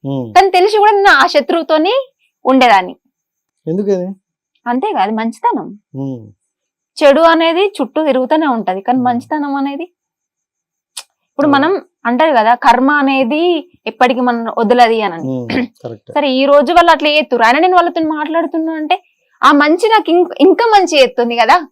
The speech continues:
Speaker 1: అవును.
Speaker 2: ఇప్పుడు ను-, నువ్వు మ-, మీరు నా ఇంటర్వ్యూ తీసుకుంటారు, సరే మీకు బెస్ట్ వ్యూస్ వస్తాయి, దాన్ని బట్టి నాకు ఇంకొక ఇంటర్వ్యూ రావచ్చు,
Speaker 1: ఉమ్.
Speaker 2: లేకపోతే మీకు మంచి ఇంకా బెస్ట్ గా నెక్స్ట్ టైమ్ చేద్దాం సిస్టర్ అని మీరు అడగవచ్చు.
Speaker 1: ఉమ్.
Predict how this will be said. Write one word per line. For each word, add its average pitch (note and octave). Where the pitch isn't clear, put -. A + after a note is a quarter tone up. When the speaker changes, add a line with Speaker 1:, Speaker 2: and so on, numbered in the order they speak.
Speaker 1:
అవును. A2
Speaker 2:
ఇప్పుడు C#4+
ను-, F#4
నువ్వు C4
మ-, C4
మీరు D4
నా D#4+
ఇంటర్వ్యూ C#4+
తీసుకుంటారు, C4
సరే C4
మీకు A#3+
బెస్ట్ A3
వ్యూస్ B3
వస్తాయి, A3
దాన్ని C4+
బట్టి D#4+
నాకు D#4
ఇంకొక E4+
ఇంటర్వ్యూ B3+
రావచ్చు, G#3
Speaker 1:
ఉమ్. G2+
Speaker 2:
లేకపోతే C#4+
మీకు F4
మంచి C4+
ఇంకా C4+
బెస్ట్ C#4+
గా C#4
నెక్స్ట్ A#3+
టైమ్ C4
చేద్దాం A#3
సిస్టర్ A#3
అని C4
మీరు A#3+
అడగవచ్చు. A#3+
Speaker 1:
ఉమ్. G#2